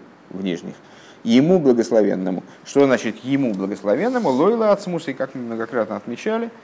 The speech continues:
э, с употребления местоимений, оно всегда отсылает нас к сущности, то есть, э, к тому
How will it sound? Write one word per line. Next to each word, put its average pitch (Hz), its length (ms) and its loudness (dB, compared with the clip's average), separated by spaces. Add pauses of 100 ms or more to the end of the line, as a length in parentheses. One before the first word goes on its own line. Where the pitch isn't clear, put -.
(400)
э, 107 720 2
с - 120 -12
употребления 104 640 -2 (280)
местоимений, 156 640 -2 (100)
оно 135 220 -6
всегда 127 300 0
отсылает 117 420 0
нас 120 260 -8
к - 60 -20
сущности, - 540 -8 (480)
то 110 80 0
есть, 98 260 -2
э, 92 220 -2
к - 360 -16
тому 117 360 0